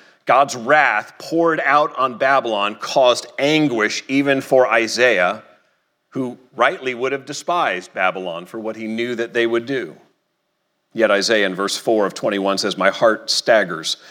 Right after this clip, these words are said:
Horror has appalled me. The twilight I longed for has been turned for me into trembling." Isaiah is saying, "I, I did, I,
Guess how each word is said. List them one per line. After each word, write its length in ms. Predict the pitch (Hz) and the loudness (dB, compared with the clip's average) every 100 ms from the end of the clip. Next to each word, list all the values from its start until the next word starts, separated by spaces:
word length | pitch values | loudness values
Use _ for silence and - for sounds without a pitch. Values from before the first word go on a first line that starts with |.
| - | -20
Horror 460 | - - 139 104 92 | -10 2 2 4 2
has 200 | 101 95 | 0 -4
appalled 400 | 90 - 120 107 | -4 2 4 6
me. 120 | 92 | 2
The 100 | 85 | -4
twilight 560 | 92 - 127 123 107 98 | -6 2 4 6 4 4
I 60 | 95 | 0
longed 400 | 95 104 110 110 | 0 0 0 -2
for 180 | 92 85 | -8 -8
has 160 | 92 | -8
been 160 | - 95 | -10 -10
turned 300 | 120 107 98 | -6 -4 -6
for 80 | 101 | -6
me 160 | 98 | -4
into 140 | 92 87 | -4 -6
trembling." 520 | - 101 92 69 67 _ _ - - - - | -6 -8 -8 -12 -20 _ _ -20 -20 -20 -12
Isaiah 240 | - 160 156 | -2 2 2
is 100 | - | 4
saying, 220 | 143 143 | 2 2
"I, 160 | 139 - - | 0 -2 -6
I 60 | 131 | -6
did, 460 | 120 175 156 123 - | 0 2 2 -4 -8
I, 80 | 113 | -8